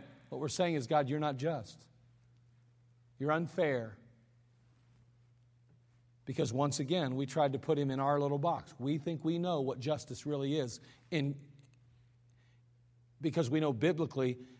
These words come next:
for mankind, there's no doubt swift justice is important. It's necessary. But sometimes we put God in the same place and say, "You must operate on our time frame."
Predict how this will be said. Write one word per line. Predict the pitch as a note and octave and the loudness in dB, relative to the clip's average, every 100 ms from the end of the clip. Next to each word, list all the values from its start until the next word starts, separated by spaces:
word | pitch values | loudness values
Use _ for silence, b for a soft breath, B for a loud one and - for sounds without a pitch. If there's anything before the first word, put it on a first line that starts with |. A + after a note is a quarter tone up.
| B B | B B
for | C#3+ | -6
mankind, | B2 C#3+ D#3 - E3 F3 G3 G3 - | -2 0 0 -2 -2 0 -2 -6 -10
there's | C3 A2+ | -8 -4
no | C#3 D3 | -2 0
doubt | D3 B2+ A2+ | 0 -2 -2
swift | D#3+ D3 | -4 -4
justice | - D3 - B2+ - | 0 0 0 -8 -8
is | D#3 A2 | -6 -6
important. | B2+ G#2+ - D#3+ A#2 G#2+ | -6 -6 -4 -4 -6 -10
It's | B2+ - | -12 -6
necessary. | C#3 D3 C#3 - B2+ A2 G#2+ - _ - _ _ _ _ _ _ _ _ _ - | -4 -4 -6 -6 -6 -6 -10 -18 _ -20 _ _ _ _ _ _ _ _ _ -14
But | B2 | -8
sometimes | - D#3+ D3 C#3+ A#2+ | -4 -2 -2 -2 -4
we | |
put | A#2+ D3 A2+ | -2 -2 2
God | C#3 D3 | 2 2
in | B2+ | 0
the | B2 | -6
same | - C3+ C#3 | -6 -4 -4
place | C3+ E3 D#3+ - | -6 -4 -4 -4
and | A#2+ | -10
say, | - B2 A#2+ C3 | -6 -4 -4 -6
"You | A2 D#3+ D#3+ E3 - b b b | -4 -2 -2 -4 -10 b b b
must | C#3 D3 C#3+ - - _ | -2 -2 -2 -10 -20 _
operate | C3+ C#3+ C#3+ D3+ D3 D3 | -6 -4 -2 -2 0 -2
on | C#3+ B2 | -6 -6
our | C3 C#3+ | -2 -4
time | D3+ C#3 B2+ | -4 -4 -4
frame." | A#2+ G#2 F#2+ | -6 -8 -8